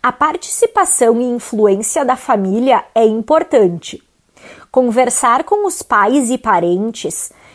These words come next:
tirar dúvidas e compartilhar anseios faz parte do processo. Mas é necessário frisar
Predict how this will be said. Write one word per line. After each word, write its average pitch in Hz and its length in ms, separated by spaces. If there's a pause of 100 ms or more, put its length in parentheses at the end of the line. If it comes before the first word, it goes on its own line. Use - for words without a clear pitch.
tirar 269 480
dúvidas 233 840
e 247 80
compartilhar 277 960
anseios 220 840 (340)
faz - 360
parte 240 480
do 254 120
processo. 269 800 (760)
Mas 226 340
é 233 100
necessário 240 800
frisar 190 720